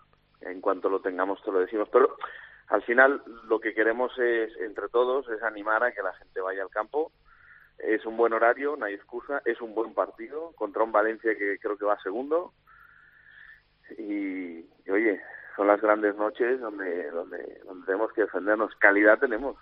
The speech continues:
eh, desde el portero que estáis hablando ahora, tenemos, yo creo que tenemos mejor portero, mejores porteros que el Real Madrid,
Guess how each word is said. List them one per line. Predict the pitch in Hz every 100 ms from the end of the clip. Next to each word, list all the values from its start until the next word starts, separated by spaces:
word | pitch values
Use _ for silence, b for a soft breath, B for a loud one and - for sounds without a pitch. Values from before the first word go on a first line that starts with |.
| -
eh, | 90 85 -
desde | 95 101
el | 95
portero | 101 - 120 131
que | 110
estáis | - 110 110
hablando | 101 104 104
ahora, | 104 104 107 _ b b b _ _ -
tenemos, | 95 98 104 -
yo | 110 117
creo | 139
que | 135
tenemos | 120 117
mejor | 113 - 113
portero, | - 110 123 117 110 98
mejores | 110 131 135 -
porteros | 127 117 131 113 104
que | - 98
el |
Real | 110 113
Madrid, | 110 98 110